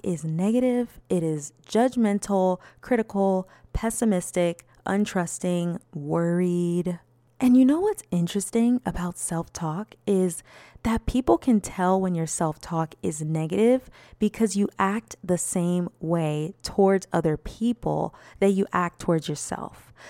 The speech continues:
The way in which you speak to yourself shows. You can't even help it. You can only give what you have. And if you or someone else judges themselves really harshly,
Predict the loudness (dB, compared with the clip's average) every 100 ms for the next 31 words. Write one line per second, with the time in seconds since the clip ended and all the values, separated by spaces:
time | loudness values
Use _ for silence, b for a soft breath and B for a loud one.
0 | B 6 6 6 4 2 2 0 -4 -4
1 | -8 -6 -6 -6 -4 -4 -4 -6 -8 -2
2 | 2 2 0 -4 -8 -6 -6 0 4 6
3 | 4 2 0 0 -2 -4 _ B B -2
4 | 4 6 6 6 6 6 2 0 -4 -4
5 | -4 -4 -4 -8 -12 -4 0 0 -2 -6
6 | B B 2 4 6 6 4 2 2 2
7 | 0 -2 -6 -12 -14 -10 0 2 2 0
8 | 0 -2 -2 -4 -4 -6 -8 -10 2 6
9 | 8 6 2 0 -2 -2 -2 0 0